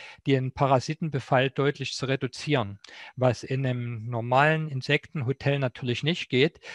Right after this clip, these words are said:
so dass, wenn das einige Jahre steht, der, der Parasitendruck immer größer wird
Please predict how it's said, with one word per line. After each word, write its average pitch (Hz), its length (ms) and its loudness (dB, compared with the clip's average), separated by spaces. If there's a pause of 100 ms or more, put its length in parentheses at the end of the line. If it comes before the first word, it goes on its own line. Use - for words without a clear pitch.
(100)
so 139 160 0
dass, 135 220 0
wenn 139 140 0
das 131 160 -4
einige 147 500 0
Jahre 135 360 2
steht, - 540 0 (340)
der, 135 300 4
der 131 200 2
Parasitendruck 156 960 -2
immer 147 200 -4
größer 139 420 0
wird 104 240 -8